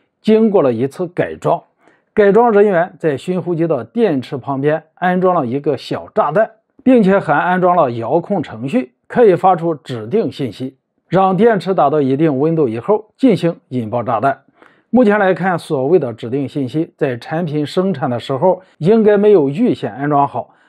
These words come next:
或者说安装好了之后，相关的公司也不知情，不然的话，金阿波罗公司的负责人也不会出来喊冤，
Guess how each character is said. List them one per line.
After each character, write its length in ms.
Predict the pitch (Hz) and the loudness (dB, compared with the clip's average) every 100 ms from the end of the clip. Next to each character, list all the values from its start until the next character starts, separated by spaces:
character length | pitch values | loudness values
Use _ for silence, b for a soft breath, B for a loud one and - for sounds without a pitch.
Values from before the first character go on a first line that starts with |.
| b | b
或 180 | - 220 | -2 2
者 140 | 220 180 | 4 4
说 260 | 220 220 - | 2 -2 -4
安 160 | 185 | -2
装 160 | 180 175 | 0 0
好 160 | 156 | 0
了 100 | 139 | -2
之 160 | 135 139 | -2 -4
后， 240 | 143 214 - | -2 -4 -4
相 400 | - 175 185 180 | -2 0 0 0
关 120 | 185 | 0
的 120 | 165 | 0
公 200 | 117 185 | -4 -6
司 200 | 170 175 | -4 -4
也 80 | 110 | -4
不 120 | 104 | -4
知 160 | 185 202 | -2 0
情， 300 | 139 127 - b b b b | -2 -4 -6 b b b b
不 120 | 262 | 2
然 160 | 240 202 | 2 4
的 100 | 190 | 2
话， 240 | 202 185 _ | 2 -2 _
金 240 | - 175 170 | -6 0 2
阿 120 | 170 | 4
波 100 | 165 | 2
罗 140 | 151 | 0
公 220 | 143 156 151 | -2 -4 -4
司 120 | 170 | -4
的 140 | 151 | -4
负 160 | 127 170 | -4 -4
责 140 | 156 | -2
人 200 | 139 135 - - | -2 -6 -10 -8
也 260 | 127 110 | -8 -6
不 180 | 101 165 | -2 0
会 200 | 220 151 | 2 0
出 160 | - 139 | -2 -6
来 120 | 120 | -6
喊 240 | - 117 | -6 -6
冤， 220 | 110 127 | -6 -8